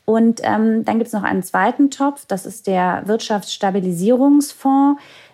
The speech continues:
Der wurde wiederbelebt im Jahr zwanzig zweiundzwanzig, um daraus den berühmten Doppelwumms zu bezahlen, also die Strom- und Gaspreisbremse.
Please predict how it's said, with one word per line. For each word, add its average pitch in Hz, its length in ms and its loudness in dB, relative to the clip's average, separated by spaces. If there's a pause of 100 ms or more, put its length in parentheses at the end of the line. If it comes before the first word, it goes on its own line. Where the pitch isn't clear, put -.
(120)
Der 233 460 4
wurde 202 340 0
wiederbelebt 254 1200 2
im 220 220 0
Jahr 208 340 0
zwanzig 214 440 -6
zweiundzwanzig, 220 1080 -2
um 214 120 0
daraus 196 380 0
den 202 180 -2
berühmten 202 460 0
Doppelwumms 196 760 0
zu 190 140 -8
bezahlen, 196 640 -2
also 196 220 -4
die 202 100 0
Strom- 202 320 -4
und 190 140 -4
Gaspreisbremse. 165 960 -6